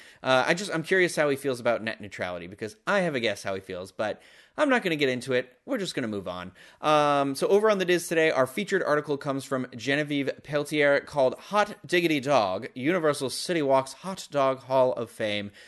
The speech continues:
where she gives you the full rundown on the baseball-themed dining location. So check out that article and many other great ones on W D W info dot com. Now, trending on the Theme Parks Attractions and Strategies Forum today is a thread entitled Letting Go of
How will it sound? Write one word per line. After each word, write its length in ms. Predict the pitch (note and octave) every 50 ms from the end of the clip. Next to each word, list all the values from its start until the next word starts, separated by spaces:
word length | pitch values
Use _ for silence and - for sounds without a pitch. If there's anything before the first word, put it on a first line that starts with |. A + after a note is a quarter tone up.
| - - -
where 100 | - B2
she 200 | B2+ - - B3+
gives 280 | A3 A#3 G#3+ G3 F3
you 140 | E3 E3+ D3+
the 120 | D3 C3+ A#2+
full 340 | - - G#3+ A#3 B3 A3+
rundown 480 | F#3+ E3+ D#3 D3+ C#3+ C#3 C3+ C3+ C3 -
on 160 | - C3 C3+
the 80 | C3 A#2+
baseball-themed 1040 | G#2 A2 A#2+ B2 B2 B2 - - A#2+ A2+ A2+ A2+ A2+ - - G#2+ G#2 G#2 G#2 G2+ - - - G#2+
dining 380 | F#2 G2 G2 G2 G2+ G2+ F#2+ F#2
location. 420 | F2+ F#2 - - F2+ - - F2
So 100 | - -
check 200 | C3+ - F#3 F3
out 180 | F#3 E3 E3 D#3+
that 160 | D#3+ D3+ D3+
article 280 | D3+ D3+ C#3+ C#3+ D3 C#3+
and 80 | C3+
many 180 | C3+ C#3 C#3 C3+
other 120 | C3 B2
great 200 | A#2+ B2 B2 A#2
ones 200 | A#2+ A#2 A2+ - -
on 240 | - A#2 A2+ G#2+ G#2 G2+
W 280 | C#3 C#3+ C#3+ D3 C#3+
D 100 | C3+ C3
W 300 | A#2+ A#2 G#2+ A2+ A2 -
info 420 | E2+ G#2 G2+ G2 - G2 F#2+ F2 - _ - F#2
dot 300 | F#2 F#2 E2+ G2+ _ -
com. 400 | - G2 E2 D#2 C#2+ C2 B1+ - - - - - - - -
Now, 120 | A#2+ B2
trending 340 | B2 - F#3 F#3 F#3 F3+ F3+
on 160 | C#3 D3+ D#3
the 60 | D3+ C#3+
Theme 220 | - D#3+ D#3 D3+
Parks 200 | D#3 D3+ C#3 -
Attractions 440 | A#2 - D3+ C#3 C3+ - B2 G#2+ A2+
and 80 | A#2+ -
Strategies 500 | - - G#3 G#3 G3+ G3 E3+ D#3 D3 -
Forum 240 | - C#3+ C#3+ C#3 C3+
today 240 | - C3+ C3+ C3
is 140 | G2 A#2+ A#2+
a 80 | B2+ B2
thread 340 | B2 - B2 C3 C3 C3 B2+ -
entitled 580 | A#2+ A2+ - - - C3 B2 B2 A#2 G#2+ -
Letting 600 | - G#2+ A2 B2 C#3 D3+ D#3+ E3+ E3+ E3 G#2 B2+ A#2
Go 400 | B2 B2+ B2 A#2+ A#2+ B2 A#2+ -
of 220 | - A2 G#2+ G2